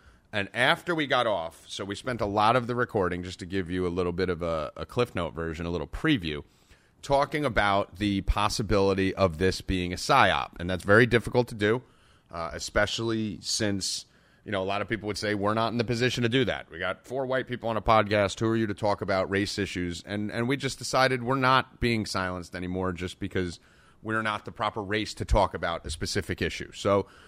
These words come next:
we went in hard, and we said what we think is going on, and we talked about the things that don't make sense and the things that don't ma-, add up.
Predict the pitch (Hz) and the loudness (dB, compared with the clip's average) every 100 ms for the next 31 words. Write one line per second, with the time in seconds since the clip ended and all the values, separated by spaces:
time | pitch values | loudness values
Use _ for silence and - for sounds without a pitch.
0 | - 135 156 208 214 214 202 85 - 98 | -4 4 6 8 6 8 6 4 0 0
1 | 107 - 135 143 147 147 160 170 156 151 | 0 4 4 6 4 4 4 0 2 4
2 | 170 170 170 85 90 95 - 123 - 143 | 4 4 2 0 -4 -2 2 2 2 4
3 | 139 - 120 143 151 131 117 127 139 143 | 4 2 -2 2 2 0 6 6 8 4
4 | 139 - 147 117 - 95 90 123 139 120 | 4 2 0 0 -6 -8 -6 -6 -4 -6
5 | 95 113 120 117 113 120 123 151 - | -4 -2 -2 -6 -2 0 4 4 2